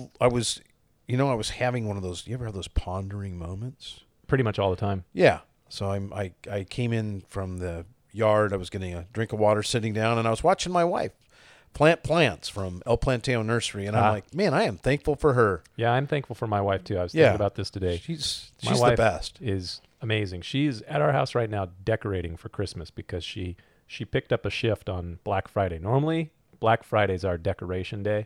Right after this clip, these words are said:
Speaker 1: Yeah.
Speaker 2: But, uh, she's gonna be in the I C U, so we put up the fake tree last night, one of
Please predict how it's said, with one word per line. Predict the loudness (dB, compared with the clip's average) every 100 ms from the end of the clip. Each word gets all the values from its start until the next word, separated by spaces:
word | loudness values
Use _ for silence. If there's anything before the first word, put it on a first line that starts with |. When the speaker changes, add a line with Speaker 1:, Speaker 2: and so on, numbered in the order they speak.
| -4
Speaker 1:
Yeah. | 4 4 4 -4
Speaker 2:
But, | -6 -4
uh, | -4 -8
she's | -10 -10
gonna | -8 -6
be | -6
in | -6
the | -4
I | -6
C | -6 0
U, | 0 2
so | 4 4 4 0 _ _ _ -8
we | -8
put | -4 0
up | 0 -2
the | -4
fake | 0 0 -2
tree | -4 -2
last | 2 0 0
night, | -4 -4 -6
one | -4 -2 -2
of | -4